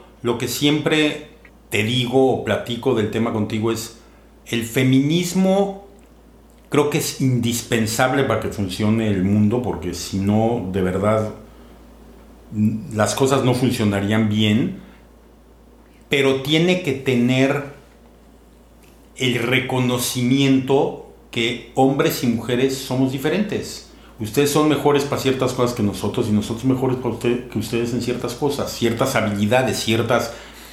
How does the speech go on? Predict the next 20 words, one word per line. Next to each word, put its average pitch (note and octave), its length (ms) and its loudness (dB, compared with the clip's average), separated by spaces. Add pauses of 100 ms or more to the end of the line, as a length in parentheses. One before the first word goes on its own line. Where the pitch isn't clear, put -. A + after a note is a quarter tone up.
(220)
Que C3+ 100 0
no D#3 240 4
quiere G3+ 120 0
decir F3+ 180 -2
que F#3 80 2
no E3 180 0
puedas D#3 300 0
hacer C#3 420 -4
lo B2 120 0
mismo, A#2+ 680 -4 (460)
pero D#3+ 480 2 (420)
hay F#3 260 0
cierto F3+ 600 0
feminismo C#3 880 0
que A#2+ 120 -6
rompe C3+ 640 -2
con A2+ 220 -4
todo B2+ 240 -2
y C3 160 -2
es - 280 -6